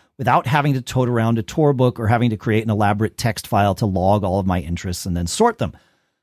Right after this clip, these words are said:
Looking in Mac and I O S app stores didn't seem to have a general solution to this either. I even thought about trying to create my own app for this, but that's a lot of work. For an upcoming trip," he says, "I decided to try a different set of parameters in my Google searching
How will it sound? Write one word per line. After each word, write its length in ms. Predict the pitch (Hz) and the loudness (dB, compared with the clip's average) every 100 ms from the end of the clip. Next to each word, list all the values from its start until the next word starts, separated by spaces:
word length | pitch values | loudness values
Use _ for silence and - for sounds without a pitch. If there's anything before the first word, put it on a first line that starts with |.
| _ | _
Looking 260 | 185 214 190 | 0 2 4
in 100 | 160 | 4
Mac 220 | 160 165 | 4 2
and 100 | 139 | 0
I 160 | 110 139 | 0 2
O 80 | 131 | 2
S 120 | 120 | 2
app 220 | 123 117 | 0 0
stores 280 | - 135 113 | 0 -2 0
didn't 260 | 160 202 196 | 0 0 -2
seem 400 | - 233 196 123 | -2 2 2 2
to 100 | 127 | 0
have 140 | 143 | 0
a 40 | 117 | 0
general 340 | 127 170 170 | 0 0 -2
solution 500 | - 135 175 - 113 | -4 -2 -2 0 -2
to 80 | 104 | 0
this 200 | 107 - | -2 0
either. 400 | 175 202 92 87 - | 2 2 0 -4 -2
I 100 | 107 | 0
even 180 | 120 110 | 2 2
thought 160 | 117 | 2
about 160 | 117 104 | 0 0
trying 220 | - 104 | -2 -2
to 60 | 104 | -2
create 340 | 113 101 101 | -2 -2 0
my 160 | 101 107 | -2 0
own 220 | 107 107 - | 0 -2 0
app 260 | 170 247 | -2 0
for 80 | - | -4
this, 280 | 95 95 - _ _ _ - | -2 -4 -6 _ _ _ -20
but 120 | - | -12
that's 200 | 71 - | -12 -8
a 60 | |
lot 160 | 71 67 | -6 -6
of 60 | 71 | -2
work. 300 | 123 160 - - _ _ _ | 0 -2 -6 -20 _ _ _
For 140 | 135 | -2
an 60 | 131 | 0
upcoming 420 | 226 226 269 277 233 | 0 0 0 2 2
trip," 240 | 285 294 | 0 0
he 60 | 226 | -2
says, 320 | - 269 196 | 2 0 0
"I 100 | 143 | -2
decided 460 | 131 - 208 202 196 | 0 0 0 0 -6
to 60 | |
try 240 | - 147 135 | -4 0 2
a 80 | |
different 380 | 123 165 - 208 | 2 -2 -2 -6
set 180 | - 147 | -2 -2
of 80 | 131 | -2
parameters 560 | - 131 175 147 113 | -4 0 0 2 0
in 140 | 117 117 | 0 0
my 160 | 110 | 0
Google 340 | 104 196 254 208 | 2 0 2 0
searching 480 | - 87 - 104 | 0 -6 -2 -2